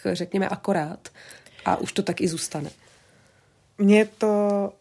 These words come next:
Speaker 2: vlastně hrozně líto, když vidím, eh, jak investigativa čím dál víc opouští ten mediální prostor. A tím myslím ta, eh, ta opravdu jako pravá investigativa. Eh, vlastně Reportéři Č T už jsou prakticky jediný, eh, audiovizuální pořad investigativní,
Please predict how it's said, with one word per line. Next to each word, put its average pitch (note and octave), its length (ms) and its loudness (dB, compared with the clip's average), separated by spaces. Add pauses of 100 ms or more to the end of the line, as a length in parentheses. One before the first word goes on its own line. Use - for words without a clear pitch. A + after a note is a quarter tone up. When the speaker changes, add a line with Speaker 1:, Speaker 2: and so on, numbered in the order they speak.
(140)
Speaker 2:
vlastně F3+ 380 -6
hrozně F3+ 320 -4
líto, F3+ 220 -4
když D#3 280 -8
vidím, E3 360 -4
eh, - 60 -8 (560)
jak D#3 200 -2 (140)
investigativa E3+ 1000 -2 (320)
čím F3 240 2
dál F3+ 280 -2
víc F3 360 -2
opouští E3+ 680 -6
ten E3+ 180 -4
mediální D#3+ 460 -4
prostor. D#3 500 -4
A D#3+ 40 -10
tím D#3 180 -10
myslím D#3+ 320 -8
ta, E3 580 -4
eh, D#3 200 -10
ta - 120 -8
opravdu E3 380 0
jako D#3+ 440 0 (400)
pravá D#3 340 0
investigativa. D3 720 -6 (460)
Eh, D3 260 -6
vlastně D3+ 260 -2
Reportéři D#3 500 -4
Č D3+ 180 -8
T D3 140 -8
už D3+ 60 -10
jsou D#3 80 -8
prakticky D#3 420 -6
jediný, E3+ 540 -2
eh, F3 240 -8
audiovizuální E3 680 0
pořad F#3 400 2
investigativní, D#3+ 800 -2